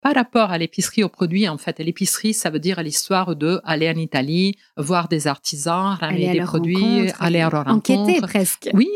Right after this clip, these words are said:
Speaker 1: c'est ça, passer du temps sur place aussi, euh, voir, euh, comment on récolte, euh, les olives, voir comment on transforme les tomates, comment
Speaker 2: Ouais.
Speaker 1: on fait les pâtes. Voilà, participer à ça aussi. Donc, euh, quand j'ai vu que le restaurant m'empêchait de faire tout ça, bon,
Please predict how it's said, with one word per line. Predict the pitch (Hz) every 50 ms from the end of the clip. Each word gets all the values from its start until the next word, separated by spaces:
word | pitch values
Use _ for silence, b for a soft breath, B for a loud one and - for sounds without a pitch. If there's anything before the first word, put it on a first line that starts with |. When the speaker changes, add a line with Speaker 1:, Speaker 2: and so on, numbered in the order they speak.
| 392 349
Speaker 1:
c'est | 254 - -
ça, | 180 - - 247 262
passer | - 208 185 - - - 202
du | 160 165 170
temps | - _ - 254 277 330 339
sur | 254 - - 208 -
place | _ - 196 190 208 226 220 - -
aussi, | 196 180 - - - - 226 233 254 247
euh, | 202 170 170
voir, | 160 147 175 190 190 208 202 180
euh, | 180 175 165
comment | - - - 175 175 180 180 185 185 185 175 165 165 165
on |
récolte, | 151 - 170 185 180 - - 180 180 180 185 - - -
euh, | 165 156 156 156 151 151 165 B B B B B
les | B 175 175 175 160 170
olives, | 160 160 170 196 220 240 240 240 202 185 180 170
voir | 151 180 180 180 185
comment | - - 180 175 170 175
on | 170
transforme | - - 170 165 - - - 170 156 160 175
les | 156 151 -
tomates, | - 190 165 165 185 196 208 220 226 220 226 -
comment | 170 - 190 175 170
Speaker 2:
Ouais. | 170
Speaker 1:
on | 165
fait | - - 160
les | 151 143
pâtes. | - 208 220 - - -
Voilà, | 151 190 190 185 160 156 156 _
participer | - 170 - - - - 185 - - - - - 208
à | 185 175
ça | 170 - 190 170
aussi. | 170 170 - - 247 330 - _ -
Donc, | - 220 208 - -
euh, | 202 190 - -
quand | - 226 240
j'ai | 214 - 233
vu | 190 214 269 269
que | - - 208
le | 190 185
restaurant | 180 226 226 - - 240 226 240 226
m'empêchait | 196 180 185 196 196 - 262 247 - - - 240 226 226 - -
de | - 170
faire | - - 170 165 -
tout | - -
ça, | - - - 233 254 277 302 302 247 -
bon, | 165 190 208 196 202